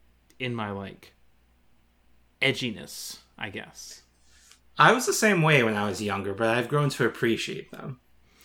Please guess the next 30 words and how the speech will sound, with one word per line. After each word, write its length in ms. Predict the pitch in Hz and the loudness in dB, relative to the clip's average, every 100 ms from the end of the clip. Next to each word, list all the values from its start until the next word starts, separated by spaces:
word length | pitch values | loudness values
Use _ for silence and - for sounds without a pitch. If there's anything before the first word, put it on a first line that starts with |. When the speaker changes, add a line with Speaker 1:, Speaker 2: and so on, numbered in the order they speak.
| - - | -20 -4
Speaker 1:
We 120 | 147 | 2
wa-, 280 | 151 175 214 | 4 4 2
we 160 | 160 185 | 4 6
read, 300 | 175 220 220 | 6 6 6
uh, 40 | |
uh, 460 | 165 143 123 123 131 | 6 6 4 0 -2
uh, 580 | 117 110 120 127 110 104 | -2 -2 -4 -4 -4 -2
Watership 420 | 123 143 135 127 | 2 2 2 -2
Down 340 | 123 113 113 | -2 -2 -4
as 200 | 120 113 | -6 -6
a 100 | 104 | -6
school 420 | 98 - 156 143 117 | -8 -8 -2 0 0
thing. 440 | - 98 160 123 _ _ _ _ | -6 -8 -12 -18 _ _ _ _
When, 140 | 120 | -12
uh, 240 | - 139 139 | -10 -14 -8
I 100 | - | 0
was 140 | 147 117 | 2 2
Speaker 2:
Mm-hmm. 120 | 131 | -2
Speaker 1:
homeschooled. 380 | 110 - 104 95 - - - - - _ | -6 -8 -12 -12 -20 -20 -20 -20 -20 _
Uh, 240 | 110 101 98 | -10 -10 -4
that's 340 | 139 151 - | -2 -2 -4
the 100 | 147 | -2
only 180 | 135 127 | 0 0
reason 300 | 117 120 113 | 0 -2 -4
I 100 | 110 | -4
had 120 | 104 101 | -6 -8
picked 200 | 113 107 | -10 -8
it 60 | |
up. 260 | 107 104 - _ - | -6 -8 -12 _ -12
Uh, 380 | 110 101 101 | -10 -10 -12